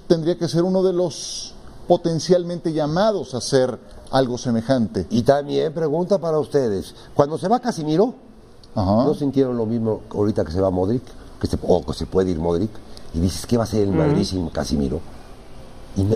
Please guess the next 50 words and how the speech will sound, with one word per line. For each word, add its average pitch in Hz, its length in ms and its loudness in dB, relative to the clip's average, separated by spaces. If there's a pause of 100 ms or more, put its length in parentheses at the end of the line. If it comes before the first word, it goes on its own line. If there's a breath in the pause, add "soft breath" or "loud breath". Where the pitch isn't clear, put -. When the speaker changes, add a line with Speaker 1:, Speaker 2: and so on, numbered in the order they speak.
(120)
Speaker 2:
y 110 80 2
no 98 120 4
hay 143 60 0
quien 110 180 -4
se 85 100 -10
acuerde 131 360 0
de 82 100 -6
Casimiro. 131 440 -2 (720 loud breath)
Speaker 1:
No, 170 140 2
por, 160 260 2
de, 160 280 -2
tienes 165 320 2
otros 151 280 -2
dos 143 180 2
grandes 147 280 0
referentes 135 460 0
ahí 131 220 4
en 131 60 0
la 123 60 2
Speaker 2:
Pero 87 140 0
Speaker 1:
cintura 101 160 6
Speaker 2:
no 190 100 2
los - 80 -6
Speaker 1:
del 104 100 -8
campo. 127 180 0
Speaker 2:
tenías, 190 360 0
o 95 100 2
sea, 107 160 0
no, 113 160 4
no 123 140 2
los 160 180 0
habías 131 220 -2
puesto 160 260 0
en 120 80 0
práctica. 151 520 -2 (120)
Speaker 1:
Ajá. 107 380 2 (160)
Speaker 2:
Y 78 40 2
hoy 82 140 4
en 117 100 4
día 135 220 4
dices, 160 460 -4
Casimiro, 82 420 2
que, 113 140 -2
ah, 214 360 0
el 175 100 2
que - 100 -8
está 139 140 0
en 147 80 2
el 135 80 -2
Manchester. 123 580 -4